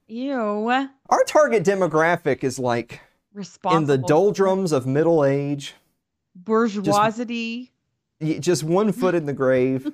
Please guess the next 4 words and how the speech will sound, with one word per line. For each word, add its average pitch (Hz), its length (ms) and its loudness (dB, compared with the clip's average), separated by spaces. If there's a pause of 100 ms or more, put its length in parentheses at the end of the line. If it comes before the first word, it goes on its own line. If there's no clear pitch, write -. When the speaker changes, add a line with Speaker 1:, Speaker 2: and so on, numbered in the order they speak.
Speaker 1:
<laughs> 466 120 -10
Speaker 2:
Just - 400 -6 (2250)
Speaker 1:
Yep. 208 340 -2 (880)
Yep. 151 340 -12